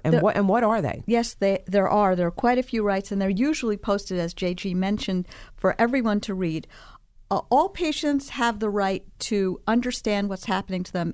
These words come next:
Speaker 2: even if that means bringing in an interpreter or a translator.
Speaker 1: Mm-hmm.
Speaker 2: Patients have the right not to be discriminated against. Patient have, based on race, creed, ethnicity, um, patients have the right to receive treatment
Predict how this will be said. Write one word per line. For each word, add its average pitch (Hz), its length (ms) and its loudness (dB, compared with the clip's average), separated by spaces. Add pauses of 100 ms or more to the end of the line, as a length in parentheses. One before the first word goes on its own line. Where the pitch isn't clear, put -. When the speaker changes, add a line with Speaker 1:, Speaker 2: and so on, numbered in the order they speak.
Speaker 2:
even 262 240 2
if 254 160 -4
that 202 260 -2
means 185 380 -2
bringing 196 440 0
in 185 140 2
an 180 120 2
interpreter 175 640 -2 (260)
or 175 120 2
a 170 60 0
translator. 165 680 -4 (100)
Speaker 1:
Mm-hmm. 113 280 -2
Speaker 2:
Patients 233 520 0
have 202 420 2 (300)
the 202 100 2
right 190 260 2
not 175 300 0
to 208 80 -6
be 208 120 -2
discriminated 185 840 0
against. 95 460 -6
Patient 240 600 0
have, 214 460 -4 (400)
based 202 300 2
on 185 400 0
race, 196 480 -2
creed, 190 400 -2
ethnicity, 180 800 -2 (500)
um, 190 280 0 (140)
patients 285 480 0
have 240 400 -2
the 208 140 0
right 196 360 0 (460)
to 214 180 0
receive 254 400 -2
treatment 220 520 -2